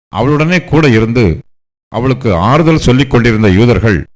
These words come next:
"மரியாள் சீக்கிரமாய் எழுந்து போகிறதைக் கண்டு அவள் கல்லறையினிடத்தில் அழுகிறதற்கு போகிறாள்" என்று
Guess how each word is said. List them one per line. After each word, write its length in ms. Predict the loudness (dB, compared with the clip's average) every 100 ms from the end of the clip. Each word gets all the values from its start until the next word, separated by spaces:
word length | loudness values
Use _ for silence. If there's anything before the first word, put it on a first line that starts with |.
| _ _ _ _ _ _
"மரியாள் 460 | -4 -2 2 0 0
சீக்கிரமாய் 540 | -2 0 0 2 0 2 2
எழுந்து 200 | 2 0 0
போகிறதைக் 460 | 2 2 0 -2
கண்டு 260 | -6 -6 -4 -6 -10 _ _ _ _ _ _
அவள் 240 | -4 -2 -4
கல்லறையினிடத்தில் 800 | -4 -2 0 0 0 -2 -4 -8 -8 -14 _ _ _ _
அழுகிறதற்கு 600 | -4 0 0 0 0 -2 0
போகிறாள்" 400 | 0 2 2 0 0
என்று 160 | 0 0